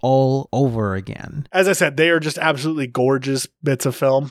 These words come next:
Speaker 2: Peter Jackson went through and, like, updated some of the things he kinda, well, not really updated. He didn't, like, pull a George Lucas on it, but he did make some changes.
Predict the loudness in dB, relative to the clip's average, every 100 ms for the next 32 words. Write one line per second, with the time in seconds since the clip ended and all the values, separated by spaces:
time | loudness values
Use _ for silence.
0 | -10 -16 -4 2 2 2 0 -2 -4 -4
1 | 2 4 4 2 2 2 2 2 2 0
2 | -2 0 2 2 2 0 -2 -2 0 0
3 | -2 -2 -2 -2 -4 0 0 0 0 0
4 | 2 0 0 0 2 2 2 0 -2 -2
5 | -2 -4 -6 0 2 2 4 2 4 2
6 | 4 2 0 0 0 -2 0 -2 -2 -8
7 | -14 _ -2 0 0 -2 -4 0 0 0
8 | -4 -6 -4 -2 -2 0 -2 -2